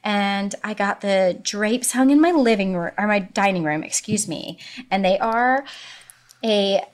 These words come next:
raw silk, but, like, bright yellow. They are, like, a hair off, like, a hair deeper than I would want them to be, like, more goldenrod than just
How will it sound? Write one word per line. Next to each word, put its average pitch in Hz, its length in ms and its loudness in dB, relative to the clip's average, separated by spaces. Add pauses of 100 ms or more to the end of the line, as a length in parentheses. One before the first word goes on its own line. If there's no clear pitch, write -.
(140)
raw 208 540 2
silk, - 720 0
but, - 180 2
like, 185 280 0
bright 202 420 0
yellow. 165 560 2
They 214 180 0
are, 220 100 4
like, 226 180 0
a 214 40 0
hair 240 720 4
off, 190 580 2
like, 214 140 -2
a 208 60 2
hair 214 280 0
deeper 226 760 0 (280)
than 196 440 2
I 190 120 0
would 185 200 0
want 170 200 0
them 196 160 -4
to 214 120 -8
be, 247 420 -2 (320)
like, 196 180 0
more 202 240 4
goldenrod 196 760 2
than 180 320 -2
just - 340 -4